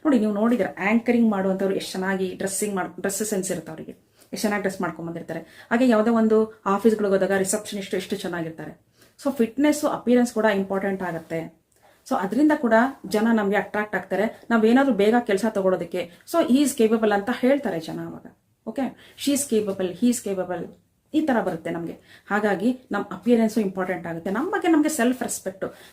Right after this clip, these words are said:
ದಿನಾ ಬೆಳಗ್ಗೆ ಎದ್ದಿದ ತಕ್ಷಣ ನಾವೇನು ಯೂನಿವರ್ಸ್‌ಗೆ ಒಂದು ಧನ್ಯವಾದ ಕೊಟ್ಟು, so ಇವತ್ತು,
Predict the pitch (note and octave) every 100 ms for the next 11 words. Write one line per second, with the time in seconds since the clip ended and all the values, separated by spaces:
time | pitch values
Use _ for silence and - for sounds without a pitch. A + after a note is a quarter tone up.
0 | F#3 G#3 A3 B3 B3 A3+ G3+ A3+ G#3+ A3
1 | G3+ F#3 F#3 F#3+ F#3+ G3+ G#3+ G#3+ G#3 G3+
2 | F#3+ G3 F3 F#3+ G3 F#3+ F#3+ E3+ E3+ -
3 | - - A#3 G3+ G#3+ - B3+ -